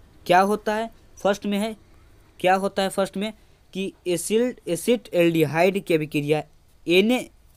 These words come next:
एनएच टू ओ एच के साथ कराएंगे। क्या करेंगे? एनएच टू ओ एच के साथ। तो एसिड एल्डिहाइड का कैसा होता है मूलक? तो यहाँ होता है आरसीओएच होता है।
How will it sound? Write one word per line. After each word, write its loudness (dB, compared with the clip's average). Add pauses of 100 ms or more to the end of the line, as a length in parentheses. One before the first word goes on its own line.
एनएच 4
टू -2
ओ 4
एच 2
के -16
साथ -4
कराएंगे। -6
क्या -6
करेंगे? -6 (420)
एनएच -4
टू -4
ओ 4
एच 4
के -4
साथ। -4 (500)
तो -10
एसिड 0
एल्डिहाइड 0
का -6
कैसा -2
होता -4
है -4
मूलक? -4
तो -20
यहाँ -2
होता -4
है -8
आरसीओएच -2 (1900)
होता -4
है। -6